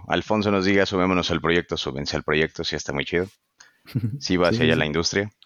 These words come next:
Speaker 1: Y, pues, Alfonso, algo que quieras compartir ya para cerrar el capítulo con quienes nos estén escuchando o con nosotros, así ya de, de, de cuates, como quieras.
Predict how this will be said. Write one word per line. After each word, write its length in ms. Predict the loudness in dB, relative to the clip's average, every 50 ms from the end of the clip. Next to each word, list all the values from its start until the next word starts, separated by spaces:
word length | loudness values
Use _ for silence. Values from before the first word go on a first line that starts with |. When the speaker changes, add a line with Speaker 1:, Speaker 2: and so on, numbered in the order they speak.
| _ _ -20 -20 -20 -18 -18 -18 -18 -20 -20 -20 -20 -16 -6
Speaker 1:
Y, 500 | 0 2 4 6 6 6 6 4 2 -2 _ _ _ _ _ _ _ _ -4
pues, 100 | -2 0
Alfonso, 320 | 2 2 2 2 2 4 4
algo 240 | 4 4 4 2 2
que 120 | 0 2
quieras 260 | 4 4 4 4 4 2
compartir 420 | 0 -4 0 2 2 2 2 2 0
ya 160 | 0 0 2
para 200 | 2 4 2 2
cerrar 280 | 2 2 2 4 4 4
el 100 | 4 2
capítulo 440 | 0 -2 -2 -2 0 2 2 2 2
con 420 | 2 2 4 4 4 4 2 0
quienes 280 | -2 -2 0 2 2 2
nos 140 | 2 0 0
estén 160 | 0 0 0
escuchando 500 | 0 0 -2 -2 0 0 0 0 -2 -6 -8
o 420 | -12 -20 -20 -20 _ _ -18 -12 -6
con 120 | -4 -4
nosotros, 500 | -2 0 2 2 2 2 0 -2 -2 -2
así 220 | -4 -8 -6 -2 0
ya 160 | 2 2 2
de, 120 | 2 0 -2 -2 -4
de, 160 | -4 -4 -4 -6 -14 _ -6
de 80 | -4
cuates, 380 | 0 2 2 2 2 -2 -6 -6
como 140 | -6 -6 -4
quieras. 320 | -2 -2 -2 -2 -4 -10